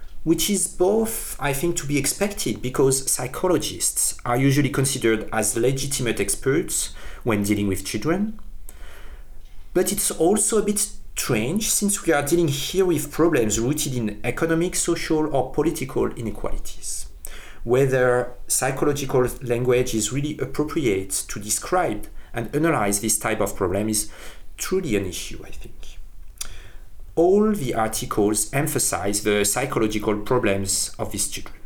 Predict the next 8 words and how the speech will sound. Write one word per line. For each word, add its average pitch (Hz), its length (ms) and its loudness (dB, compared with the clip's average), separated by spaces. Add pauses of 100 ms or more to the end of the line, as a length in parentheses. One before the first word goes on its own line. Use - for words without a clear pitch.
(100)
suffering, 139 840 0 (180)
inferiority 120 580 2
complex, 101 640 -2 (200)
poor 147 580 4 (260)
development, 104 540 0
and 90 100 -4
so - 140 -4
on. - 80 -10